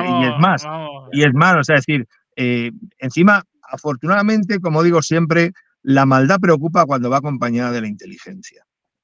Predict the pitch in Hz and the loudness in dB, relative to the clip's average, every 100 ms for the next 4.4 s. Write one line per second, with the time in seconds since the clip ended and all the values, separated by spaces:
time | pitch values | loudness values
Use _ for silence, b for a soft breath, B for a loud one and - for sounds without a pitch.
0 | - 131 135 160 - 139 143 139 175 156 | 0 4 4 4 2 2 2 4 2 2
1 | 123 107 107 110 110 131 139 123 127 110 | -2 -6 -4 -4 -2 0 2 2 0 0
2 | 113 98 127 131 123 117 107 120 - 120 | -2 0 0 0 2 2 2 0 0 0
3 | 113 104 101 92 - 123 127 120 117 113 | 0 -2 -4 -8 -6 0 0 0 -2 -4
4 | 110 - 120 107 | -6 -4 -4 -4